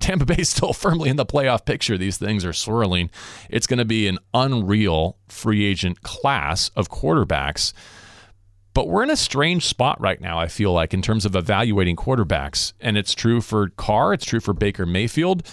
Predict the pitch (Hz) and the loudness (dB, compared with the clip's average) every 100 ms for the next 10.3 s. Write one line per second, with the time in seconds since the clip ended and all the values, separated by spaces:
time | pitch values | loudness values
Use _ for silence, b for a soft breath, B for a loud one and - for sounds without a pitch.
0 | B B B B - 156 240 262 180 - | B B B B -2 0 2 2 2 0
1 | 104 98 170 233 - - - _ _ _ | 0 2 0 0 -2 -4 -8 _ _ _
2 | _ _ _ _ - 127 135 131 151 123 | _ _ _ _ 0 2 4 4 2 0
3 | 90 - - - _ - 95 117 190 208 | -2 -6 -20 -20 _ -6 0 2 2 0
4 | - - 65 67 73 123 113 - _ _ | -4 -8 -8 -4 -2 -2 -4 -12 _ _
5 | _ _ _ _ _ _ _ _ - 139 | _ _ _ _ _ _ _ _ -10 -6
6 | - 226 160 214 - 104 65 117 127 113 | -2 0 2 0 0 -2 0 0 0 2
7 | 113 214 240 220 139 113 - 185 139 127 | 0 0 0 0 0 0 2 0 2 2
8 | 127 - 110 113 117 - 208 143 101 98 | 2 2 2 2 2 0 2 2 0 0
9 | 139 127 95 113 175 123 - 110 156 170 | 0 2 4 4 4 0 0 -2 0 0
10 | 82 - | -2 -4